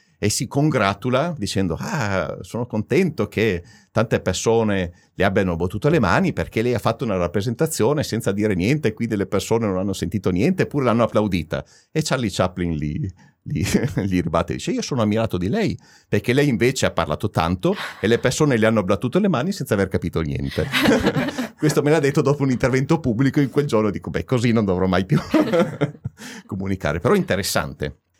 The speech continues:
perché talvolta la comunicazione spesso può risultare se solo uno spettacolo, e nello spettacolo non sai mai quanto lo spettacolo sia piaciuto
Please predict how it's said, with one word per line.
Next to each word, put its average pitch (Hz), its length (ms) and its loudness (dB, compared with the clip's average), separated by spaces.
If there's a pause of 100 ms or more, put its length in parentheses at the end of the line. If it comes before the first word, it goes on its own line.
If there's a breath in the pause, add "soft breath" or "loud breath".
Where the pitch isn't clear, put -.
(160)
perché 117 560 0
talvolta 117 600 2
la 151 100 0
comunicazione 120 840 -2
spesso 127 500 0
può 117 440 -2 (420)
risultare 120 500 0
se 113 160 -4
solo 139 180 2
uno 117 140 2
spettacolo, 80 800 -6 (400)
e 90 100 -4
nello 101 160 2
spettacolo 120 720 -2
non 95 220 0
sai 95 240 0
mai 92 600 2
quanto 104 480 0
lo 85 100 -4
spettacolo 87 540 -4
sia 78 220 -2
piaciuto 76 800 -2